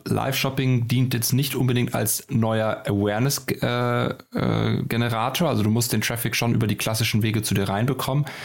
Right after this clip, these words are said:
Aber die Initial-Conversion, auch die Stickiness sind extrem, extrem deut-, also extrem besser als, als das klassische Bild- und textbasierte, äh, Produktverkaufen. Also wir haben in den, in den Livestreams Conversion Rates von Einschalten zu, äh,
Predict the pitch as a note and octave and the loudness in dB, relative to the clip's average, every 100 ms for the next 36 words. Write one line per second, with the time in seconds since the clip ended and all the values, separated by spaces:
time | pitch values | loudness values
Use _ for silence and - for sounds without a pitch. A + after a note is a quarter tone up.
0 | - - _ G#2+ G#2 G#2+ G2+ G2 F#2+ F#2+ | -16 -20 _ -2 0 0 2 2 4 2
1 | - - _ _ - G#2+ - G#2+ C#3+ - | -2 -18 _ _ 0 0 0 0 -2 0
2 | D3 C3+ C3+ B2 G#2+ G2+ - - D3+ E3 | 2 2 2 0 0 0 -2 -2 0 2
3 | D3+ D3+ - G#2+ G#2+ - - _ - G2 | 2 2 2 2 2 -2 -6 _ -6 -4
4 | - - G#2 G2 - G2 - G#2+ G2 F#2+ | -2 0 0 0 0 -4 -2 -2 0 0
5 | - F#2 F#2 - - G2+ F#2+ - - F#2 | 0 -2 0 -2 0 0 0 -2 -2 -2
6 | F#2+ - - - - G2 - F#2 - F#2 | -2 -2 -2 -2 -2 -2 -2 -4 -2 0
7 | G2 G2 F#2+ G2 G2 F#2+ - G2+ - G2 | 0 0 -2 -2 0 0 -2 -4 -4 -2
8 | F#2 F#2+ - F#2 F2+ - - - - - | 0 0 0 0 -2 -4 -14 -20 -8 -6
9 | G#2+ G2 G2 - - F#2 - - A2+ - | -2 -2 -2 -4 -4 -4 -2 0 0 -2
10 | - - - F#2+ G2 G2 A2 - G2+ G2+ | -12 -16 -6 -2 0 0 0 2 2 2
11 | - G2 F#2+ F#2+ A2+ - G#2+ - G2+ F#2+ | 2 2 2 0 -2 0 -2 0 0 0
12 | G2 A2 G#2+ G#2 - G2 - - G#2+ B2+ | 0 2 2 0 0 -2 -2 -4 -2 0
13 | B2 A2 - - G#2 F#2+ - - - _ | 0 -2 0 0 2 2 0 -12 -20 _
14 | - F#3+ | -6 -2